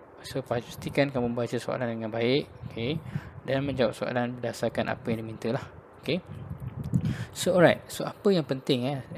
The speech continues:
untuk kuis marginal and assumption costing esok? So, quiz on M F two zero one. So, berapa markah yang diperuntukkan dalam soalannya? Ada empat belas markah.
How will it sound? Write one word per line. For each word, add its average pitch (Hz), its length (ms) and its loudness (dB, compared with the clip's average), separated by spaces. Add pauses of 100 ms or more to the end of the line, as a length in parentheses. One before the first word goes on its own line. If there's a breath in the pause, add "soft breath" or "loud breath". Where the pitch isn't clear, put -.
untuk 123 320 -6
kuis - 240 -2 (160)
marginal 139 720 0 (240)
and 123 160 2
assumption - 400 -4
costing 123 320 -6
esok? 214 380 -2 (500 loud breath)
So, - 240 -2
quiz 202 320 2 (240)
on 139 160 2
M 139 160 0
F - 160 -2
two 143 160 -4
zero 135 240 0
one. 113 320 0
So, 165 400 0
berapa 127 240 6
markah 143 480 2
yang 123 160 -4
diperuntukkan 123 400 0
dalam 110 240 2 (240)
soalannya? 123 560 0
Ada 120 80 -4
empat - 240 0
belas 117 220 -2
markah. 113 340 0